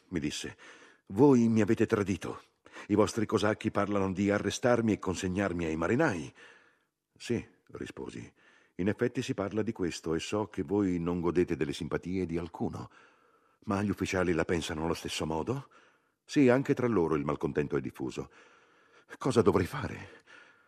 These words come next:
Non mi resta che suicidarmi." "Se siete un galantuomo dovete recarvi immediatamente a Pietrogrado,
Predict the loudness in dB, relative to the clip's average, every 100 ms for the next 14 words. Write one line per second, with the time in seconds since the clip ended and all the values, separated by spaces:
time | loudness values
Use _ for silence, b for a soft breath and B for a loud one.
0 | B 2 6 6 4 2 2 2 2 4
1 | 4 4 2 -4 -8 -16 _ _ _ _
2 | -6 -6 -2 -2 0 0 0 -2 -2 0
3 | 0 0 -2 -2 -4 -4 -6 -4 -4 -4
4 | -6 -4 -6 -6 -4 -6 -4 -6 -6 -8
5 | -8 -8 -8 -8 -8 -10